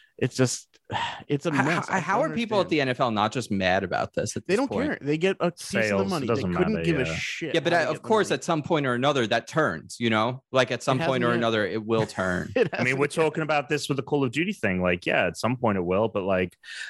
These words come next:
Speaker 3: unless there's a competitor, unless the N F L,
Speaker 1: Yeah.
Speaker 3: like,
Speaker 2: But the Call of
Speaker 3: agrees to
Speaker 2: Duty games
Speaker 3: license
Speaker 2: aren't
Speaker 3: it out.
Speaker 2: bad, and they're usually not bug, like,
Speaker 1: No,
Speaker 2: riddled
Speaker 1: like,
Speaker 2: with
Speaker 1: they're not
Speaker 2: bugs and
Speaker 1: unfair.
Speaker 2: not working. That's, that's the thing. It's
Speaker 1: Yeah,
Speaker 2: not
Speaker 1: they did
Speaker 2: like
Speaker 1: come out with a
Speaker 2: people are
Speaker 1: big patch,
Speaker 2: tired
Speaker 1: but
Speaker 2: of
Speaker 1: it
Speaker 2: Madden.
Speaker 1: Yeah,
Speaker 2: It's,
Speaker 1: Madden
Speaker 2: it's
Speaker 1: did
Speaker 2: that
Speaker 1: come out with a
Speaker 2: it's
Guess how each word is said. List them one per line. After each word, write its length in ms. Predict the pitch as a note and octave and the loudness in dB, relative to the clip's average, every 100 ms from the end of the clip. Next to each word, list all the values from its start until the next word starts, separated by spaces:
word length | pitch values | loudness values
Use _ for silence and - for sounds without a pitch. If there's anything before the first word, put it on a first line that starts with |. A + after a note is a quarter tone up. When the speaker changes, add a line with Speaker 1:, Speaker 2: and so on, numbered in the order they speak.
| - | -8
Speaker 3:
unless 300 | A#2 A2 A#2 - | -2 0 0 0
there's 180 | D3 | 0
a 60 | A#2+ | 0
competitor, 580 | B2+ A2 C3 D#3 A2+ A#2 | -4 -2 0 0 0 0
unless 360 | A2+ G#2+ A2 | 0 0 -2
the 100 | B2 A2+ | 0 0
N 80 | |
F 160 | A2+ - | 0 0
L, 140 | A2 | 0
Speaker 1:
Yeah. 60 | A2 | 2
Speaker 3:
like, 260 | G2+ G#2 - - - | 2 0 -4 -10 -2
Speaker 2:
But 100 | G#3+ | 0
the 60 | A3 | 2
Call 180 | A3+ A3+ | 2 2
of 60 | |
Speaker 3:
agrees 80 | B3 | 2
to 40 | |
Speaker 2:
Duty 120 | A3+ A3 | 2 0
games 140 | E3+ | 2
Speaker 3:
license 220 | D3 A#2+ | 2 0
Speaker 2:
aren't 0 | |
Speaker 3:
it 20 | |
out. 60 | F2+ | 0
Speaker 2:
bad, 520 | A#2 G#2+ G2+ F#2+ G2+ - | 2 2 2 -2 -4 -2
and 120 | A#2+ | 2
they're 80 | C3 | 2
usually 280 | D3 D3+ C3 | 2 0 0
not 160 | - - | -2 2
bug, 260 | A#2 A#2 G#2+ A2 - | 2 4 2 -6 2
like, 260 | G#2 F#2+ | 2 2
Speaker 1:
No, 220 | A2 E3 C3+ | -4 0 2
Speaker 2:
riddled 240 | B2 A2+ | 2 0
Speaker 1:
like, 80 | D3 F3 - | -2 -4 -4
Speaker 2:
with 100 | C#3 - - | -6 -6 -8
Speaker 1:
they're 100 | E3+ | 0
not 180 | B2 A#2 | 2 2
Speaker 2:
bugs 220 | G#2+ D#3 | 0 -2
and 120 | A2 | 0
Speaker 1:
unfair. 60 | A#2 | 2
Speaker 2:
not 220 | A2+ G2+ | 2 2
working. 480 | G#2+ A2+ - F2+ F#2 | 0 0 0 -4 2
That's, 280 | C3+ - - | 2 2 -2
that's 300 | F3 F3+ - | 0 -2 -2
the 160 | C#3 | -4
thing. 400 | - C#3+ G2 G2 | 2 2 2 -2
It's 160 | A#2 A#2+ | -4 -2
Speaker 1:
Yeah, 60 | G3 | 0
Speaker 2:
not 100 | F#3 | 2
Speaker 1:
they 40 | |
did 80 | E3+ | 2
Speaker 2:
like 120 | D3+ | 0
Speaker 1:
come 80 | B3 | 0
out 20 | |
with 60 | A3+ | -2
a 40 | |
Speaker 2:
people 120 | F#3 A#2+ | 0 0
are 60 | |
Speaker 1:
big 80 | - | 0
patch, 160 | - A#2 | -2 0
Speaker 2:
tired 300 | C3+ B2+ G2 | 2 2 0
Speaker 1:
but 60 | A2+ | -2
Speaker 2:
of 40 | |
Speaker 1:
it 60 | G#2+ | -2
Speaker 2:
Madden. 600 | G2+ A2 F#2+ E2 G2 B2 - | 0 0 0 -4 -4 -6 -2
Speaker 1:
Yeah, 200 | G#2+ F#2 | 0 2
Speaker 2:
It's, 320 | A#2+ - - | 0 0 -4
Speaker 1:
Madden 100 | D3 | -2
Speaker 2:
it's 60 | E3 | 2
Speaker 1:
did 60 | |
Speaker 2:
that 140 | D3 E3 | 2 2
Speaker 1:
come 80 | F#3+ | -4
out 60 | |
with 60 | F3+ | -4
a 40 | |
Speaker 2:
it's 40 | - | 0